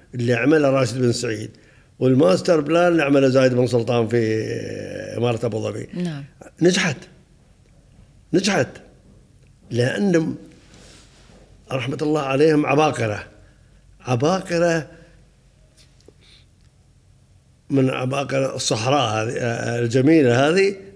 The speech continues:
Speaker 1: ت-، تخلق ناس.
Speaker 2: نعم.
Speaker 1: يعني كل الشعراء والأدباء والفرسان أجوا من الصحاري.
Speaker 2: صحيح.
Speaker 1: ما أجوا من، آه، جامعة هارفارد.
Speaker 2: نعم.
Speaker 1: إيه، كل العظماء.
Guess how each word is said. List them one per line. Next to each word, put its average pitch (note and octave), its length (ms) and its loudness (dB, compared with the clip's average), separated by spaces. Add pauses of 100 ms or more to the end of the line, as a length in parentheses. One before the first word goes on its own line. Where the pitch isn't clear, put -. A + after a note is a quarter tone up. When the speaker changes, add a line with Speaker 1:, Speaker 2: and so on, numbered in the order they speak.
(200)
Speaker 1:
ت-، - 80 -6
تخلق A3+ 520 -2
ناس. A3 340 -6 (180)
Speaker 2:
نعم. F#3 120 -6
Speaker 1:
يعني A#2+ 120 -2
كل A3+ 220 2
الشعراء E3 500 2
والأدباء D3+ 640 2
والفرسان D3 680 2 (360)
أجوا G#3+ 200 4
من G#3 60 0
الصحاري. D3 580 -2 (280)
Speaker 2:
صحيح. - 260 -14
Speaker 1:
ما G#3 260 2
أجوا F#3+ 220 4
من، F3+ 260 4
آه، C#3+ 1000 0
جامعة D#3 440 4
هارفارد. C#3 460 0 (200)
Speaker 2:
نعم. C#3+ 280 -12 (640)
Speaker 1:
إيه، F3+ 260 -4 (120)
كل A#3 140 2
العظماء. E3 500 2